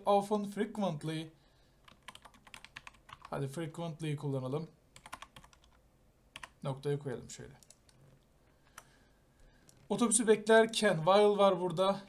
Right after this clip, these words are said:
Liseden eski bir arkadaşımla karşılaştım. Ben beklerken, past continuous tense yapacağınızı unutmayın arkadaşlar. I was waiting.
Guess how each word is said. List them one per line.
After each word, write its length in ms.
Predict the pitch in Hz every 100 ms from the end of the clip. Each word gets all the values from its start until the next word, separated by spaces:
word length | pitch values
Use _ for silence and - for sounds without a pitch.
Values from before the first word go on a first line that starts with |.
| 180
Liseden 400 | 196 214 208 202
eski 300 | 202 202 202
bir 40 |
arkadaşımla 540 | 180 180 180 160 196 190
karşılaştım. 760 | 175 151 165 156 - 175 190 - _ _ - _ _ _ _ - - 156
Ben 200 | 175 170
beklerken, 680 | 170 180 165 147 180 208 202 - - -
past 200 | 196 208
continuous 380 | 160 185 170
tense 260 | - 156 165
yapacağınızı 420 | 143 143 139 190
unutmayın 380 | 226 151 135 120
arkadaşlar. 600 | 113 113 113 131 196 170
I 20 |
was 180 | 131 123
waiting. 540 | 127 170 165 156 196